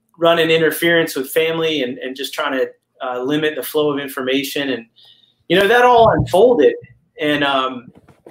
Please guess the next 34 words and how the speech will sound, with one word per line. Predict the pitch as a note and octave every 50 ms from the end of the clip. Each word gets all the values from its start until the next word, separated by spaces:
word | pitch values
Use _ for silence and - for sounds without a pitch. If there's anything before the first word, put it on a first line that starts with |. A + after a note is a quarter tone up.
| _ _ _ _ - - - _ _ _ -
and | D3 D3 C#3+ C#3+ C#3+ - - -
so | - - E3+ D#3 D3 D3 C3+ C3 C3 - -
a-, | D3+ E3 - E3+
as | D3 C#3+ C#3 C#3+
we, | E3 E3+ E3 D#3+ D3+ C3+ - -
as | C3+ C3+ -
we | D#3+ D#3+ D#3
talked | - D#3 D3+ C#3+ - - - _ _ _ _ _ _
prior | - D3+ C#3+ D3+ D#3 D#3 D3
to, | C3+ C3 B2+ B2+ B2 B2 - - - C3+
uh, | C3 B2+ B2 A#2+ - - _ - - _ _ _
coming | - E3+ E3 D3+ C#3+
on, | C#3+ C#3+ D#3+ E3+ D#3+ C#3
I, | B2+ C3 B2+ - D3
I, | C#3+ - - -
it's | D3+ C#3 D3
almost | E3 E3 F#3 F3+ -
like | F#3+ F#3+ F#3+ - -
two | - - - F3+ F3+ F3+ E3+
different | D#3 E3 E3 E3 - D#3+ D3 C#3 C#3 - _ _ _ - _ _
stages | - - - F3 E3 E3+ E3+ D3+ E3 D3+ D3+
of | D3+ C#3+
our | C#3 C3 C3
life. | C#3+ D#3 D#3+ C#3+ A#2 A#2+ B2 - - - - _ _ -
And | D3 C#3+ C3+ C3 C3 B2+ C3 C3+ - -
so | - - D#3+ D3+ D3
the, | C#3 C#3 D3 F#3+ - -
the, | D3 C#3+ C3+ C3 - - _ _ _ -
the, | C#3+ C#3+ C#3 C3+ C3 - - _ _ -
or | D3+ C#3+ C#3+ C#3
the, | C#3+ C#3 C3 B2+ B2+ C3 C3 _ _ _ _ _ _
the | - C#3 C#3 C#3+
illness, | E3 E3+ D#3 C3 B2+ B2+ - - -
the, | - C3 B2+ -